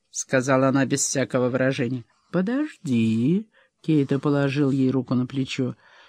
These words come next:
«Полагаю, ты объяснишь мне свой поступок. Уже почти два года, как ты живешь под моей крышей, и, насколько я знаю, ни на что не жаловалась. Оказалось же,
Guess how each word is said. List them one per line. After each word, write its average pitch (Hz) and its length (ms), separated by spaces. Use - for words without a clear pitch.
«Полагаю, 180 460
ты 269 100
объяснишь 226 760
мне 247 140
свой 311 300
поступок. 160 640
Уже 175 200
почти 233 400
два 254 240
года, 247 340
как - 180
ты 190 140
живешь 190 380
под 180 180
моей 175 320
крышей, 175 600
и, 208 200
насколько 262 480
я 254 180
знаю, 240 420
ни 196 100
на 196 140
что 262 220
не 240 120
жаловалась. 202 840
Оказалось 151 760
же, 247 280